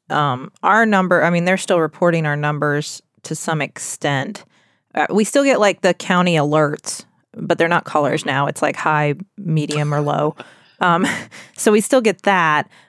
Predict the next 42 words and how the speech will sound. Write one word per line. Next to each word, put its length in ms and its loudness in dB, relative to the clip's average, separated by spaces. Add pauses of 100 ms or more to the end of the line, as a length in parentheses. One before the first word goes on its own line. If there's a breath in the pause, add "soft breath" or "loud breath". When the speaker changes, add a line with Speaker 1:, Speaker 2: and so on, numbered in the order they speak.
Speaker 1:
but 460 2
so 300 0
many 220 4
people, 600 0
um, 560 0
started 400 2
doing 260 0
home 360 2
testing, 640 -2 (500 soft breath)
and 200 2
there's 160 2
so 240 2
much, 480 2 (120)
um, 400 2
on 220 2
one 160 2
side, 240 2
I'd 160 2
say 200 2
there's 200 0
still 300 0
shame 580 -2
associated 720 2
with 160 0
getting 260 0
covid, 480 0
people 300 -2
who 100 -2
don't 400 0 (380 loud breath)
wanna 300 2
admit 420 2
that 160 0
they 100 2
did 320 4
because 320 -2
then 140 -2
it 100 -2
Speaker 2:
Yeah. 80 -8 (300)
Speaker 1:
somehow 420 0
reveals 380 2
that 100 -2
they 120 0